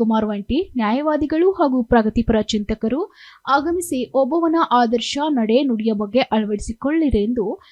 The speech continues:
ಹೇಳಿದ್ರು. ಅತಿಥಿಗಳಾಗಿ ಸಿಂಧುಮತಿ ಭೋಸ್ಲೆ ಹಾಗೂ ಚಂದ್ರಶೇಖರ್, ಮುಖ್ಯ ಗುರುಗಳು, ಪ್ರಿಯದರ್ಶಿನಿ ಕನ್ಯಾ ಪ್ರೌಢಶಾಲೆ ಹಾಗೂ ಕಾರ್ಯಕ್ರಮದ ಅಧ್ಯಕ್ಷತೆಯನ್ನು ವಹಿಸಿದ್ರು. ಮೊದಲಿಗೆ ಸಿದ್ಧಾರ್ಥ ಡಿ ಚಿನ್ಲೈ ಇದ್ಲಾಯಿ ಇವರಿಂದ ವಿ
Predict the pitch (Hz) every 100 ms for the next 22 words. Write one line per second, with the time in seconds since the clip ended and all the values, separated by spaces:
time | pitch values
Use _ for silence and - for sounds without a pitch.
0 | - _ - 370 285 202 220 - - 294
1 | 392 392 302 294 269 311 311 269 233 240
2 | 233 233 214 190 196 269 349 285 240 233
3 | 208 220 - 214 - 254 - 240 226 285
4 | 269 269 262 294 339 247 226 226 220 240
5 | 226 277 294 220 226 220 226 254 294 269
6 | 226 262 330 330 202 196 - - - -
7 | - 285 302 339 381 349 339 262 285 330
8 | 302 302 277 214 220 214 214 262 269 226
9 | 262 339 339 240 269 294 330 294 302 -
10 | 254 247 247 254 - 233 202 220 220 226
11 | 220 202 220 240 190 - - - 202